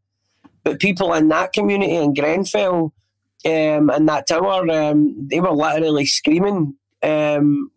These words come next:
"This building's not safe, people are gonna die in a fire." And nobody did anything about it, you know. And when you're there and you're walking around and like a bit of a disaster tourist almost, you know,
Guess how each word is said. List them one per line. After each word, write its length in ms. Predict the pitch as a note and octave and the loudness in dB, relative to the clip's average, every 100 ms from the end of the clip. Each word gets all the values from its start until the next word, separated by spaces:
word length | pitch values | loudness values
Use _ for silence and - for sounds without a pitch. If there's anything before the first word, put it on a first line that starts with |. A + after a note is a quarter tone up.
| _ D3+ | _ -4
"This 200 | E3+ - | -4 -2
building's 360 | D#3 F#3 G3 | -2 -2 -2
not 160 | D#3+ D3+ | -2 0
safe, 420 | - F3 F#3 F3+ | 0 0 -2 -2
people 220 | E3+ E3+ | -4 -2
are 100 | F#3 | -2
gonna 220 | D#3 D3+ C#3 | 0 -2 0
die 180 | D3 | -2
in 80 | D#3+ | -2
a 60 | D3 | -2
fire." 440 | - D3+ F3+ G3 - _ _ _ _ _ _ - | -2 -2 -2 -4 -8 _ _ _ _ _ _ -2
And 120 | D3+ | 0
nobody 360 | E3+ F#3 E3 | 0 0 0
did 180 | C#3+ D#3 | -2 0
anything 380 | F#3 F3+ E3 D3+ | -2 -2 -2 -2
about 360 | C#3 D3 F3 G#3 | 0 -2 -2 -2
it, 140 | - _ _ _ - | -4 _ _ _ -4
you 80 | C#3 | 0
know. 340 | D#3 F3+ F3 | 0 0 0
And 260 | D3+ C#3+ C#3 _ _ _ | 0 0 -4 _ _ _
when 160 | - E3 | -2 0
you're 160 | D#3+ D3+ | 0 0
there 320 | D#3 F3+ F#3+ - _ - | 0 0 -2 -6 _ -4
and 160 | D3+ D3+ | 2 2
you're 120 | D3 | 2
walking 380 | D3+ D#3 - D3+ | 0 -2 0 0
around 560 | C#3 D3 F3 F#3+ F3+ | 0 0 0 -2 -2
and 320 | D#3+ D3+ C#3+ - _ _ _ _ _ - - _ | 2 2 0 -4 _ _ _ _ _ -20 -20 _
like 160 | D3 D3+ | -4 -2
a 80 | D3+ | -2
bit 120 | D#3+ | -2
of 140 | D#3 | 0
a 80 | D3 | -2
disaster 600 | D3 C3+ C#3 F3 - G3 F#3 | -2 -2 -2 -2 -2 -4 -2
tourist 460 | G3 F#3 F#3 - | -2 0 -2 -2
almost, 540 | F3 F3+ F3+ F3 F3 D#3+ | -2 0 0 -2 -2 0
you 80 | |
know, 340 | D#3 D#3+ E3 | 0 0 -2